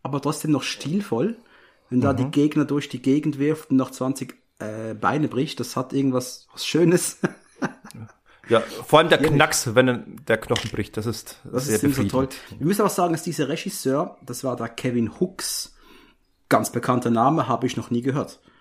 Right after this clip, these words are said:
Speaker 1: <laughs> Du auch, nehme ich an.
Speaker 2: Nee, ich musste mich kurz wieder schlau machen, was da, äh, so passiert
Speaker 1: Ja.
Speaker 2: ist.
Speaker 1: Und das
Speaker 2: Was
Speaker 1: ist,
Speaker 2: er da
Speaker 1: das
Speaker 2: so
Speaker 1: ist
Speaker 2: ge-
Speaker 1: ein das ist, das ist ein Mann, der hat eine verdammt lange Vita, das müssen wir ihm ganz klar zugestehen. Der hat sehr, sehr vieles gemacht, aber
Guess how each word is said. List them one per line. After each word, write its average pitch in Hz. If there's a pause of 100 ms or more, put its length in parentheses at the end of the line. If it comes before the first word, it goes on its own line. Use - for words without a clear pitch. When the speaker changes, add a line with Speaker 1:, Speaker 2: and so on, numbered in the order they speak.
Speaker 1:
<laughs> 659
Du 151
auch, 131
nehme 110
ich 98
an. 87 (1400)
Speaker 2:
Nee, 127
ich 135
musste 139
mich 131
kurz 135
wieder 127
schlau 110
machen, 113
was 104
da, 98
äh, -
so 104
passiert 107
Speaker 1:
Ja. 110
Speaker 2:
ist. - (240)
Speaker 1:
Und 107
das 147
Speaker 2:
Was 165
Speaker 1:
ist, 170
Speaker 2:
er -
da 202
Speaker 1:
das 156
Speaker 2:
so 202
Speaker 1:
ist 202
Speaker 2:
ge- 175
Speaker 1:
ein 107 (360)
das -
ist, 190
das 113
ist 175
ein 139
Mann, 143
der 160
hat 127
eine 123
verdammt 107
lange 120
Vita, 190
das -
müssen 120
wir 120
ihm 113
ganz 110
klar 104
zugestehen. 156
Der 117
hat 135
sehr, 139
sehr 135
vieles 123
gemacht, 104
aber 120